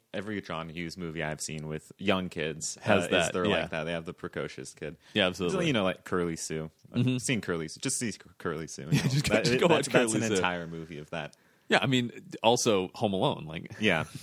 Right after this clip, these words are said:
Speaker 2: <laughs> uh, but Sixteen Candles definitely is what the, the girl reminds me of. She has a
Speaker 1: Mm-hmm.
Speaker 2: brother in that who is very much that,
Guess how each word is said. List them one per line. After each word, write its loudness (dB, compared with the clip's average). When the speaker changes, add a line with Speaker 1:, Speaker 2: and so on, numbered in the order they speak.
Speaker 2:
<laughs> -8
uh, 4
but -2
Sixteen 2
Candles 2
definitely 0
is -2
what -2
the, 2
the -4
girl -2
reminds -4
me -4
of. -6
She -2
has 2
a -4
Speaker 1:
Mm-hmm. 0
Speaker 2:
brother 2
in -4
that -4
who -6
is -6
very 0
much -6
that, -6